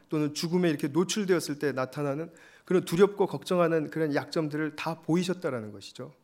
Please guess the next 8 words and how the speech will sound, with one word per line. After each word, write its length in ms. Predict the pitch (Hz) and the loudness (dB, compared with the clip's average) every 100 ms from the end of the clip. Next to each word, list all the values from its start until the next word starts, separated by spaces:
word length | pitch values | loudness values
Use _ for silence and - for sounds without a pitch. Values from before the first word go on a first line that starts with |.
| _ _ _ _ _ _ _ _ _ _ _ _ _ _ | _ _ _ _ _ _ _ _ _ _ _ _ _ _
이렇게 280 | 185 214 233 | -2 0 4
약점을 400 | 180 - 214 208 190 | 4 6 6 6 4
보이는 280 | 156 170 165 | 2 2 2
것은 260 | 156 180 | 0 -4
전혀 260 | - 151 214 | -2 4 4
잘못된 440 | 151 165 180 180 | 4 0 0 -2
것이 200 | 151 139 | -2 -4
아닙니다. 500 | 120 104 104 107 160 | -6 -8 -8 -8 -10